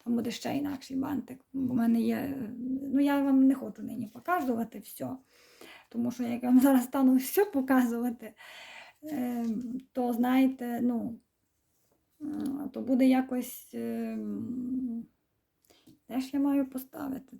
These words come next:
це все? Це тако. Хочу, щоб сніжинки стояли отак посередині. Е, і, е, до чого я вела, вже забула.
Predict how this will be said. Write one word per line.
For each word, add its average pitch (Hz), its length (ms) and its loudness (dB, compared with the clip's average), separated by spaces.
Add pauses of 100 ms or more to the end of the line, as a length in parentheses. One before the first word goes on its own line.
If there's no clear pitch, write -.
це - 80 -10
все? - 260 -14 (140)
Це 214 80 -12
тако. - 400 -12 (640)
Хочу, - 380 -12
щоб 226 180 -10
сніжинки 262 480 2
стояли 240 440 -4
отак 233 280 -10
посередині. 262 760 -4 (1300)
Е, 277 420 -4
і, 294 360 10 (120)
е, 277 100 4 (200)
до 247 80 -4
чого 220 280 -4
я 214 140 -6
вела, 214 300 -6
вже 226 180 -4
забула. 240 460 -6